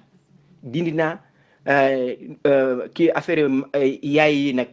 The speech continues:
Dindi naa ci pour affaire ay yaay yi nag. Voilà, léegi nag vraiment affaire bi, euh, théâtre yi ñoom lu may def ni vraiment c'est très bien. En tout cas, Jalika, man kam, pour man kam, il faut moom, pour man, moom mu séparer ak, euh, Birom.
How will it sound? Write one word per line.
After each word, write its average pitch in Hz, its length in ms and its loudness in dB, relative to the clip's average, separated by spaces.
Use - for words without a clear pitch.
Dindi 143 260 -4
naa 139 180 -2
ci - 80 -20
pour - 180 -8
affaire - 240 -4
ay 135 120 0
yaay 123 180 0
yi 120 60 -4
nag. 107 140 -10
Voilà, 139 480 4
léegi 143 240 -2
nag 127 180 -2
vraiment 185 380 -2
affaire 165 320 -4
bi, 147 200 -8
euh, 131 720 2
théâtre 170 400 2
yi 160 140 -2
ñoom 160 240 0
lu 175 80 0
may 170 140 2
def 147 180 -4
ni 135 140 -4
vraiment 160 360 0
c'est 135 200 -8
très 151 200 -2
bien. 127 180 -2
En 208 100 4
tout 220 120 -4
cas, 214 180 6
Jalika, 160 540 0
man 147 320 2
kam, 196 280 -4
pour 214 160 0
man 190 220 2
kam, 185 180 -2
il 190 100 -4
faut 180 220 -10
moom, 180 240 0
pour 262 160 4
man, 175 280 0
moom 175 240 2
mu 151 40 -2
séparer 160 720 -2
ak, 160 240 0
euh, 135 360 4
Birom. 123 260 0